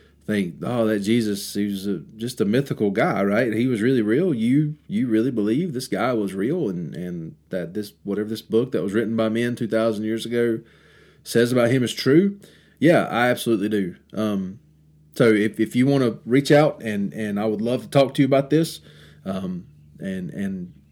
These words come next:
I pray that, you know, this, this might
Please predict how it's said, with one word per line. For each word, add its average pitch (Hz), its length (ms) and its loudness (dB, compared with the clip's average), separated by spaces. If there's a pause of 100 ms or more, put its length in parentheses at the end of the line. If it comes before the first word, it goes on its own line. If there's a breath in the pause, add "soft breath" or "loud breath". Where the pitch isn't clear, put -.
(480)
I - 80 -20 (140)
pray 110 220 2
that, 104 260 -4
you 107 80 -6
know, 98 160 -2
this, 98 240 -8
this 101 240 -6
might 110 240 -4